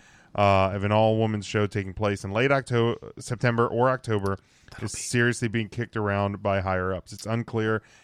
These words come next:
Speaker 1: if the event would additionally feature some of the women on the N X T roster, outside talent, or former stars,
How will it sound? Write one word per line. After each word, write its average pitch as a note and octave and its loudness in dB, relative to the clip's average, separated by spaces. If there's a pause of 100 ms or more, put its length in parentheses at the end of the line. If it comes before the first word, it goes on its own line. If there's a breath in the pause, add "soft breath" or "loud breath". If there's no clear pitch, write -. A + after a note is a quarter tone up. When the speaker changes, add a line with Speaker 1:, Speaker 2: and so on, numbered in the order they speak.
(100)
Speaker 1:
if C3+ 2
the D#3 6
event C3+ 6
would B2+ 4
additionally A#2+ 2
feature A#2+ -2
some A#2 0
of A2 -4
the A2 0
women G#2+ 0
on G2+ -2
the G2+ -2
N G2 -2
X - -8
T D#3+ 0
roster, D3 2 (280 soft breath)
outside A#2+ 4
talent, A#2 2
or G#2+ 0
former G#2 0
stars, G#2+ 4